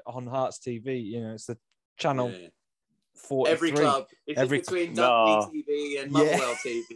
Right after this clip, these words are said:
Speaker 2: V? <laughs> Like
Speaker 1: Yeah.
Speaker 3: I know.
Speaker 2: <laughs>
Speaker 3: No, no, uh, just, just the, <clears throat> just the website T V channel, you know what I mean?
Speaker 1: Okay, fair enough.
Speaker 3: But, um,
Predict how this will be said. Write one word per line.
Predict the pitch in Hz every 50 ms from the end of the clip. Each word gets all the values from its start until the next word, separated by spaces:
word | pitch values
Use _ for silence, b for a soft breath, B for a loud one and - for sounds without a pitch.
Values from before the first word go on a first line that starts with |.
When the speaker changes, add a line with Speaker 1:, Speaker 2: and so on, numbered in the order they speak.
| 113 110
Speaker 2:
V? | 117 -
<laughs> | 135
Like | 156 170
Speaker 1:
Yeah. | 220 214 180 170 - 175 208 190 - - 311 - - - - -
Speaker 3:
I | 131 117 120
know. | 131 139 131 110 101 _
Speaker 2:
<laughs> | _ _ _ _ _ _ _ _ -
Speaker 3:
No, | 127 131 131 135 131 127 113 -
no, | 156 156 143
uh, | 127 120 123 110 123 147 139 139
just, | 165 175 - - _
just | 160 202 180 - -
the, | 165 135 123 - - -
<clears throat> | 226 214 190 156
just | 139 165 147 -
the | - 113
website | 107 113 117 - - - 107 101 _ -
T | 110 95
V | 98 98
channel, | - - 95 92 92
you | 92 95
know | 95 85
what | 82 85 90 _ -
I | 107
mean? | 110
Speaker 1:
Okay, | - - 104 85 -
fair | - 110 101 98
enough. | 90 82 90
Speaker 3:
But, | - 107 107 107 110 107
um, | 104 107 104